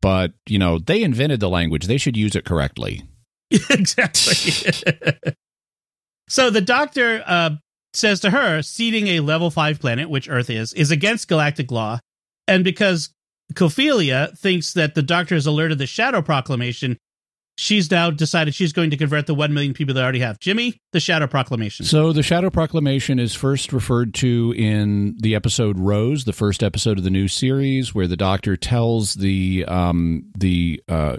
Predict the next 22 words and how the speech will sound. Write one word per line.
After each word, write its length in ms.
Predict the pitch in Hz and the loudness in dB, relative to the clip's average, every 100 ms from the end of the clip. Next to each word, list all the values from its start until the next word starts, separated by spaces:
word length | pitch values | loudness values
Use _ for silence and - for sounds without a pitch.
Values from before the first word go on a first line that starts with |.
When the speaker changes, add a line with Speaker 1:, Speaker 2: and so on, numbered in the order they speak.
| - | 0
Speaker 1:
intelligence 540 | 92 117 113 104 98 | 0 2 2 2 0
controlling 560 | - 92 - 104 101 95 | 0 -2 0 0 2 0
the 80 | 90 | 0
Autons 720 | 90 - 123 123 131 139 - _ _ _ - | 0 0 -2 0 0 -2 -4 _ _ _ -10
that, 600 | 85 95 92 90 90 - - | 0 2 2 2 -2 -6 -2
uh, 580 | 92 87 87 85 82 78 | 2 2 2 0 -2 -4
this, 280 | 98 95 - - 95 | -2 -2 -2 -8 -6
what 200 | 120 110 | 0 0
their 200 | 101 101 | 2 2
activity 600 | 95 - 127 117 120 117 | 0 0 0 0 0 0
is 320 | 117 110 110 101 | 0 0 0 0
on 160 | 92 | 0
this 200 | 101 110 | 0 -2
kind 420 | - 135 123 123 | -4 0 0 2
of 160 | 120 - | -2 -4
planet 420 | 127 117 113 110 104 | -2 0 0 -2 -4
is 180 | 104 | -6
forbidden 500 | - 101 90 110 113 | -4 -6 -2 0 0
by 140 | 104 101 | 0 0
the 100 | 95 | 0
Shadow 320 | - 101 104 | 0 0 0
Proclamation. 840 | - 95 104 95 92 92 98 90 | 0 -2 0 0 0 0 0 -2